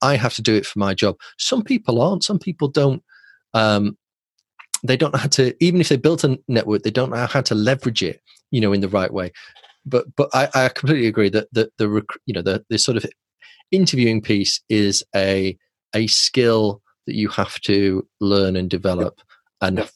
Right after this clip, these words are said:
Speaker 1: hone. And again, I tend to find that people go through a process when they, um, when they, uh, enter the job market. They start
Speaker 2: Yeah.
Speaker 1: off being really quite poor at being interviewed.
Speaker 2: Yeah.
Speaker 1: They end up really polished and quite good at it, but it, it,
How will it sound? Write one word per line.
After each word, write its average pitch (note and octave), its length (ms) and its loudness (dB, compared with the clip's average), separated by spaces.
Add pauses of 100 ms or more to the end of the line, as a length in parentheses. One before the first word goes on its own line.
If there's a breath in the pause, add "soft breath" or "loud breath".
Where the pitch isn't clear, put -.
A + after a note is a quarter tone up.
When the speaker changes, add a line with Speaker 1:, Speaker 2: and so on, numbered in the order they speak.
(120)
Speaker 1:
hone. G2+ 560 0 (560 loud breath)
And G#2+ 240 -2 (100)
again, A#2 240 2
I A2+ 140 4
tend A2+ 200 0
to G#2+ 40 -2
find G2 340 0
that - 120 -2
people G2+ 500 -2 (280)
go G#2+ 140 2
through G2+ 200 0
a - 80 -4
process - 500 -2
when F#2+ 120 0
they, F#2 360 -2
um, F#2 360 -4 (140)
when G#2 180 0
they, F#2+ 260 0 (260)
uh, F#2 640 -6
enter G2+ 220 0
the F#2 60 -2
job F2+ 200 -4
market. F2+ 340 -8 (320 loud breath)
They G#2+ 100 0
start G#2+ 480 2
Speaker 2:
Yeah. C#3 60 4 (320 soft breath)
Speaker 1:
off G#2 360 -2
being G#2+ 220 2
really G#2 280 2 (220)
quite - 220 0
poor A2 240 2
at - 80 -8
being F#2 180 -2
interviewed. F#2 480 -4
Speaker 2:
Yeah. G#2 260 -2
Speaker 1:
They G#2 180 4
end A#2+ 280 2
up A2 280 -2
really G#2 180 2
polished G2+ 400 0
and G2+ 80 -2
quite - 240 -2
good A2 140 2
at G2 100 0
it, F2+ 180 -4 (100)
but G#2 100 -2
it, G#2 140 -4
it, A#2 160 -4